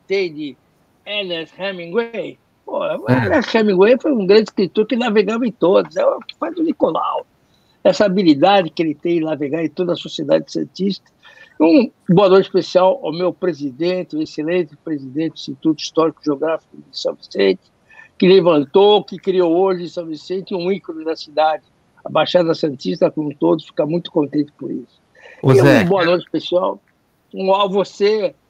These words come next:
Speaker 1: meu amigo,
Speaker 2: Obrigado.
Speaker 1: meu mestre, tá? Que é, você sabe como,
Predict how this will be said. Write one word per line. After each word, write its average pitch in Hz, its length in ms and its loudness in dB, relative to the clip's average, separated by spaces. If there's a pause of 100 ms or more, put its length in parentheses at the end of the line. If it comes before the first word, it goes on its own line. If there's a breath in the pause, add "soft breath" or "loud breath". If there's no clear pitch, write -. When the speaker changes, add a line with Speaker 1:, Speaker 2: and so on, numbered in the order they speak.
(160)
Speaker 1:
meu 180 180 -8
amigo, 160 480 -8 (300)
Speaker 2:
Obrigado. 85 320 0
Speaker 1:
meu 117 80 -2
mestre, - 440 -8 (600)
tá? 185 420 -2 (100)
Que - 200 -6
é, 262 180 2
você 214 380 0
sabe 180 340 -6
como, 156 320 -10